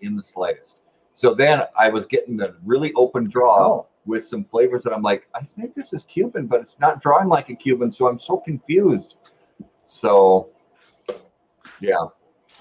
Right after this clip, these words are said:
Speaker 1: Well done. That's, that's, that's, I, I was wondering too, because last time you guys were on the show, you sent,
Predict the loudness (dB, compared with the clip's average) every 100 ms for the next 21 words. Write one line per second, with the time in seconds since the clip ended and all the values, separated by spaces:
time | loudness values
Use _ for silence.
0 | -20 -20 _ _ _ -20 -20 _ _ -20
1 | _ -2 -2 0 -2 -2 -8 -14 -18 -8
2 | -6 -6 -14 -20 _ _ _ _ -10 -10
3 | _ _ _ _ -20 -8 -8 -8 -6 0
4 | 2 4 2 2 2 4 2 -2 0 0
5 | 0 -4 -4 2 4 4 2 0 -2 -2
6 | -2 -2 -10 -10 -10 -8 -8 -8 -12 -12
7 | -12